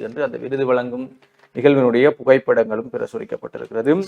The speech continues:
விளையாட்டு செய்திகளுக்குள், வடக்கின் நீளங்களின் சமர் துடுப்பாட்ட தொடரில் வெற்றி வாகை சூடியது கிளிநொச்சி மத்திய கல்லூரி என்ற செய்தியும், தடகளத்தில் சாம்பியனானது யாழ் இந்து கல்லூரி என்ற செய்திகளும் காணப்படுகிறது. தொடர்ச்சியாக, முல்லைத்தீவு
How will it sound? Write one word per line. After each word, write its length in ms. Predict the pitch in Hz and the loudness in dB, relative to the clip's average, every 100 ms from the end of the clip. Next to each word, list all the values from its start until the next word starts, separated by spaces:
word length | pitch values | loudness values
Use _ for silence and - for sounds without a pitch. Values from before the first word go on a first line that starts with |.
| - _ _ _ _ _ _ _ _ _ | -10 _ _ _ _ _ _ _ _ _
விளையாட்டு 300 | 160 175 185 185 | 10 12 12 10
செய்திகளுக்குள், 500 | 185 180 175 175 202 156 | 12 12 10 12 12 12
வடக்கின் 420 | 151 160 175 160 | 12 10 6 2
நீளங்களின் 500 | 160 160 160 156 151 | 6 6 6 4 2
சமர் 240 | 151 147 143 | 2 2 2
துடுப்பாட்ட 380 | 147 143 151 147 143 | 0 6 8 8 4
தொடரில் 380 | 139 143 170 139 | 4 4 4 4
வெற்றி 200 | 135 147 | 2 6
வாகை 200 | 139 135 127 | 6 6 2
சூடியது 380 | 165 170 156 165 165 | -2 2 2 0 -2
கிளிநொச்சி 420 | 151 143 131 143 135 | -2 -2 -4 -6 -4
மத்திய 280 | 127 151 143 | -2 -2 0
கல்லூரி 320 | 131 123 120 113 | 2 2 0 0
என்ற 100 | 110 - | -4 -6
செய்தியும், 360 | - - 165 208 214 | -10 -2 -2 0 6
தடகளத்தில் 520 | 151 165 170 165 165 170 | 8 10 10 8 4 4
சாம்பியனானது 640 | 165 156 165 156 156 156 143 | 4 4 2 2 2 4 8
யாழ் 220 | 139 143 139 | 10 10 6
இந்து 140 | 143 143 | -6 -2
கல்லூரி 280 | 143 131 123 120 | 0 -2 -2 -4
என்ற 120 | 120 | -6
செய்திகளும் 400 | 120 113 113 113 113 | -8 -8 -8 -8 -6
காணப்படுகிறது. 520 | 113 110 - - - _ _ _ _ _ _ _ _ 123 | -6 -6 -12 -18 -20 _ _ _ _ _ _ _ _ -2
தொடர்ச்சியாக, 540 | 120 - 135 147 156 202 - _ _ | -2 2 4 4 4 0 -6 _ _
முல்லைத்தீவு 400 | 170 208 226 233 | 6 8 10 10